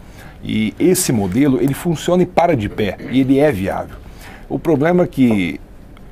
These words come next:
a iniciativa privada, ela vai numa cidade de mil e quinhentas ligações e ela tem quatro funcionários. Ela tem uma menina no escritório, que atende o telefone e fala o nome da concessionária, "bom dia".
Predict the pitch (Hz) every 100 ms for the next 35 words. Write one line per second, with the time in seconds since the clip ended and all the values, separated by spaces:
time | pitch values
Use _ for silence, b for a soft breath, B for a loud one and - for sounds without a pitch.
0 | - 143 156 - 135 107 107 107 98 113
1 | 117 113 95 104 107 98 - 95 95 85
2 | 80 87 113 139 135 117 107 90 90 92
3 | 85 82 - 123 104 - - - B B
4 | B B B B - 123 127 139 127 160
5 | 160 - 170 147 147 92 87 85 - -
6 | - - - - - - - B B B
7 | B - 98 101 95 85 - - - -
8 | - 120 110 131 131 156 180 120 - 113
9 | 110 123 160 - - - - - - 90
10 | 107 92 85 92 87 - 95 90 - 98
11 | 95 87 90 85 98 87 87 92 82 92
12 | 87 92 92 80 107 139